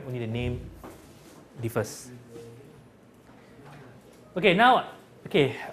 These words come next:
all done? Done, eh? So now, what's next step? Compile, huh? Okay, eh? Okay, now we show you how you can compile, huh?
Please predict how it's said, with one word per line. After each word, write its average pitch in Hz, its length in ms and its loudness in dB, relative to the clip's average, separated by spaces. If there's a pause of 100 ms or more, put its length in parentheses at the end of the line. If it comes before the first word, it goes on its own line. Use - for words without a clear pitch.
(220)
all 214 260 8
done? 233 260 6 (1120)
Done, 156 140 2
eh? 202 160 2
So 165 160 0
now, 208 320 4 (120)
what's 151 220 0
next 156 200 -6
step? - 320 -2 (1160)
Compile, 131 440 4
huh? 214 120 4 (400)
Okay, 131 280 4
eh? 202 220 8
Okay, 127 240 0
now 160 200 4
we 147 60 6
show 165 120 0
you 160 60 4
how 160 140 6
you 151 80 2
can 123 160 -4
compile, 123 340 4
huh? 202 160 6